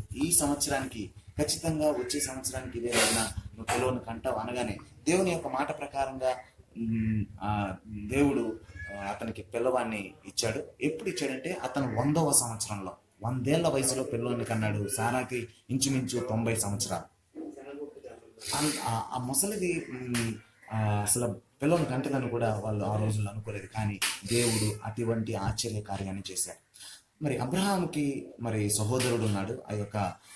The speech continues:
సహోదరుడు, ఆ, ఈ మనం చూస్తున్నాం, ఆ, లోతు. లోతు అనే వ్యక్తి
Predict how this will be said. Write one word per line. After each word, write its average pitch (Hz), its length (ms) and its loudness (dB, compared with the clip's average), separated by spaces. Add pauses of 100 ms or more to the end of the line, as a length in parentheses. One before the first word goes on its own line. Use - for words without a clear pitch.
(100)
సహోదరుడు, 143 640 4 (280)
ఆ, 101 360 -2 (320)
ఈ 110 220 -2
మనం 110 340 0
చూస్తున్నాం, 117 460 2 (480)
ఆ, 98 360 0 (120)
లోతు. 160 440 8 (240)
లోతు 233 360 8
అనే 175 560 6 (340)
వ్యక్తి 151 400 2